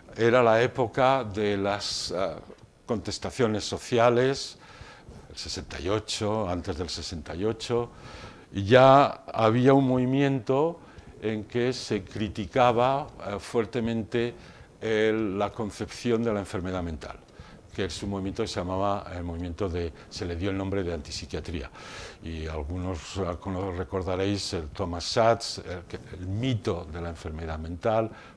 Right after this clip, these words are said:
Cooper, Lane, Battaglia, que era un, un italiano de Trieste, eh, y entre ellos un filósofo francés, eh, Michel Foucault, que todavía, ah, hizo más ímpetu en eso, como diciendo que era,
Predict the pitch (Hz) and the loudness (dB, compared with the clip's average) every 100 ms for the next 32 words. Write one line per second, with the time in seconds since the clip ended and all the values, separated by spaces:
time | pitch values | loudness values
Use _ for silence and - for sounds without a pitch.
0 | - - 110 - 110 104 92 98 101 101 | -10 -2 -2 0 0 2 0 0 -2 -6
1 | - - - - - 85 117 107 104 104 | -12 -20 -20 -18 -8 0 4 4 4 2
2 | 107 107 92 87 87 82 69 90 85 87 | 2 0 -2 -2 -4 -8 -8 -6 -6 -8
3 | 85 92 87 95 95 92 85 82 92 104 | -6 -4 -2 -2 -2 -4 -6 -6 -2 -2
4 | 101 - 107 127 - - - - - - | -2 -2 -2 -2 -8 -20 -20 -20 -14 -14
5 | - - - - 90 87 82 - - - | -14 -18 -20 -10 -8 -6 -8 -12 -18 -18
6 | - - - - 135 147 120 107 117 113 | -12 -12 -10 -2 4 4 4 2 2 2
7 | 123 - 107 101 - 110 101 101 95 92 | 0 0 -2 -2 -4 -2 -2 -4 -6 -6
8 | 110 - 160 170 - - - 82 85 90 | -6 0 0 0 -6 -10 -16 -12 -8 -8
9 | - 87 - 107 139 156 160 - - - | -6 -8 -8 0 4 4 2 -12 -18 -20
10 | - - 110 98 110 80 - 110 92 101 | -20 -10 -4 -2 -2 -4 -6 -2 0 2
11 | 107 107 107 - 90 82 80 76 78 - | 2 2 0 -4 -4 -4 -6 -10 -14 -16
12 | - - - 101 - 95 92 - 110 95 | -18 -16 -10 -10 -6 -4 -4 -4 -4 -4
13 | 87 101 95 98 113 101 90 90 - 101 | -6 -6 -6 -6 -8 -6 -6 -6 -4 -2
14 | 104 - 98 98 | -2 -2 -2 -2